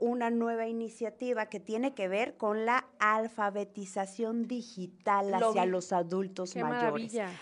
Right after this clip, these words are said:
Speaker 1: A ver qué pasa. Sufres violencia patrimonial.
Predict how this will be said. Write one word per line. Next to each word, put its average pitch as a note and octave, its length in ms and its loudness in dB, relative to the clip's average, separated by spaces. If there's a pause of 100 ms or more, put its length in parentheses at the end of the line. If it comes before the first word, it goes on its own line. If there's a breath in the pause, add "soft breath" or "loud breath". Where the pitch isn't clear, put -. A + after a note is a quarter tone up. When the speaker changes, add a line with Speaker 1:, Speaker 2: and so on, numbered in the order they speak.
(160 loud breath)
Speaker 1:
A A#3 120 8
ver C#4 160 10
qué F#4 120 4
pasa. D4 400 2 (500 soft breath)
Sufres F4+ 640 0
violencia C4 640 2
patrimonial. F#3 760 -2